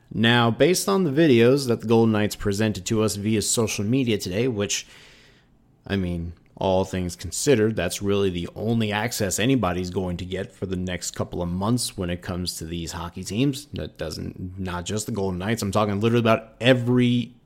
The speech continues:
uh, every one of the twenty-four teams in the bubble right now is literally limiting everything.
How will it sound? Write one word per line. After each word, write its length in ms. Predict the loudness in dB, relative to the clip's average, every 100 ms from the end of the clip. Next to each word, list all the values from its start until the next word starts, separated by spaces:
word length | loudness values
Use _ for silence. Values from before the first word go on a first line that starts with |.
| -4
uh, 160 | -2 -4 -8 -2
every 240 | 4 4
one 200 | 6 4
of 60 | 2
the 80 |
twenty-four 540 | 2 4 4 4 2 2
teams 320 | 4 4 4
in 80 | 4
the 80 | 4
bubble 260 | 4 4
right 180 | 0 -2
now 360 | -4 -2 -4 -6 -16 -20 _ _ _ -4
is 260 | -2 0 2
literally 460 | 4 6 6 4
limiting 480 | 4 4 4 4 2
everything. 400 | 0 -2 -6